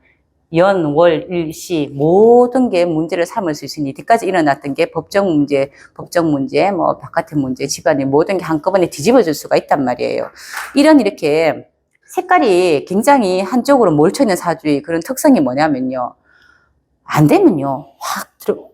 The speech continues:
완전히 이렇게 뭐 어그러지는 게 있어요. 이렇게. 그게 문제예요. 그게. 우리 보면은 왜 굉장히 잘 나가다가 파산하고 막 이런 데 있잖아요. 그런 부분인데, 이런 분들은 항상 그런 대운이 오기 전에 미리미리 정리가 돼야 돼.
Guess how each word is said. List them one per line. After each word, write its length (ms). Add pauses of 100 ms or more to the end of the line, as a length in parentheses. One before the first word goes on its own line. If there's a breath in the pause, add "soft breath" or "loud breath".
완전히 420
이렇게 280
뭐 260
어그러지는 640
게 60
있어요. 240
이렇게. 260 (1000)
그게 240
문제예요. 420
그게. 280 (540)
우리 100
보면은 400
왜 300 (460 loud breath)
굉장히 240
잘 160
나가다가 460
파산하고 600
막 100
이런 160
데 80
있잖아요. 500 (320)
그런 240
부분인데, 540
이런 280
분들은 300
항상 340 (280 loud breath)
그런 260
대운이 300
오기 260
전에 220
미리미리 480
정리가 480
돼야 200
돼. 280